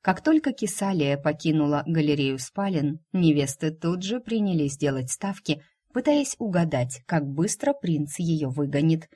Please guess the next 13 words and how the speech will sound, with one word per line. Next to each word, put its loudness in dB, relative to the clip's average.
Я 2
с -2
минуту 2
понаблюдала 0
за -4
их -4
весельем 0
и 2
спросила: -4
"Чем 6
ставки -2
принимаете?" 0
Кризан, 2